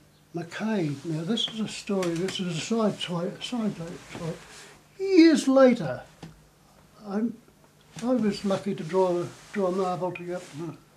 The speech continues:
Solomons there on that, uh, goodwill tour that Missus Clark shouted us. It was a long way to go to turn round, but we did it.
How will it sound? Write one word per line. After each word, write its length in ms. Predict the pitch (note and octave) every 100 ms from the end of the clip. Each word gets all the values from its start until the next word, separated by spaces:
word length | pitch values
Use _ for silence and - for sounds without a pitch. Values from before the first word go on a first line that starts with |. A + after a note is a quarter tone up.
| -
Solomons 600 | - G3 F#3 E3+ E3 E3
there 180 | F#3+ F3
on 140 | E3+
that, 340 | F3+ F3 - -
uh, 220 | E3+ E3 - -
goodwill 480 | G#3 D#3+ G3 F#3 D#3
tour 420 | - F#3+ F3+ F3+ - - -
that 120 | F#3 G3+
Missus 320 | F3 E3+ D#3
Clark 360 | - F#3+ F3 - - - -
shouted 400 | E3+ E3 E3+ G3+
us. 200 | A3 - - - - - - - -
It 40 |
was 100 | D3+
a 60 | D3
long 240 | F3 G3
way 160 | F3 F3
to 80 | E3
go 180 | F3+ F3+
to 120 | D#3+
turn 300 | - F#3 E3
round, 360 | G3+ E3+ G#3
but 180 | F3+ E3
we 140 | F3 E3+
did 220 | E3+ F3
it. 160 | G#3